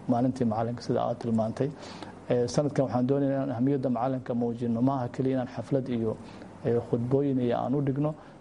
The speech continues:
laakiin marka koowaad tababarka aan kuu sheegay, eh, in la iclaamiyo, eh, dowladda federaalka iyo dowlad goboleedyaduna ay caddeeyaan, eh, tirada macallimiinta ee sanadkan soo socda,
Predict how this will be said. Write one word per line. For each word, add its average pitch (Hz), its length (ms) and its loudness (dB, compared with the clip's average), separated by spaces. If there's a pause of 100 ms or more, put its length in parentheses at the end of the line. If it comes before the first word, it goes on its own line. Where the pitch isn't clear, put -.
laakiin 131 280 2
marka 143 220 2
koowaad 127 340 0
tababarka 131 480 0
aan 120 200 -2
kuu 139 180 -4
sheegay, 135 460 -2 (180)
eh, 120 420 -4
in 143 120 2
la 123 120 2
iclaamiyo, 120 520 2 (480)
eh, 120 280 2
dowladda 135 320 2
federaalka 120 520 0
iyo 117 120 -2
dowlad 120 320 -2
goboleedyaduna 120 560 2
ay - 120 -2
caddeeyaan, 117 600 0 (480)
eh, 113 260 0
tirada 135 280 2
macallimiinta 120 680 2 (160)
ee 123 140 -2
sanadkan 117 420 -2
soo 123 180 0
socda, 110 320 -2